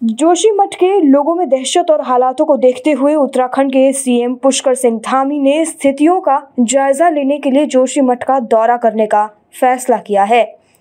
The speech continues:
सीएम धामी ने कहा है कि सभी रिपोर्टरों की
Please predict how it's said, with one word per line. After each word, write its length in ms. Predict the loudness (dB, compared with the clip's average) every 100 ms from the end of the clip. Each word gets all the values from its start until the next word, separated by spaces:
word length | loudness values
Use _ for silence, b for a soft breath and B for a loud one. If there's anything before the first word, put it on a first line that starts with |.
| _ -10
सीएम 360 | -4 0 2 0
धामी 280 | 0 0 2
ने 100 | 2
कहा 220 | 0 0
है 260 | 2 0 0
कि 100 | -2
सभी 300 | 0 0 2
रिपोर्टरों 640 | 0 2 0 0 0 -2
की 340 | 2 2 0